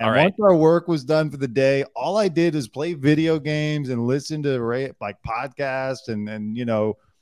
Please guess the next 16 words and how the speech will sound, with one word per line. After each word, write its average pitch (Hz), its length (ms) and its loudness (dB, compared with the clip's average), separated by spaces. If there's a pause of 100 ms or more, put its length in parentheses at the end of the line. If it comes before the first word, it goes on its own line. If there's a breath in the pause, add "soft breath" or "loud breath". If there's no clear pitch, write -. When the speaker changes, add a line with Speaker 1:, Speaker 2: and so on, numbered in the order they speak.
(160)
Speaker 1:
drink 120 300 -4
wine. 135 880 -2
It 131 220 -8
was 147 420 -8 (120)
fantastic. 139 1500 -8 (100)
Every 147 360 0
day 131 460 -2
I 117 140 -2
wish 117 420 -4
I 127 100 -2
could 113 180 -12
go 113 160 -4
back 110 340 -10
to 107 80 -20
twenty 110 400 -10
twenty. 113 460 -8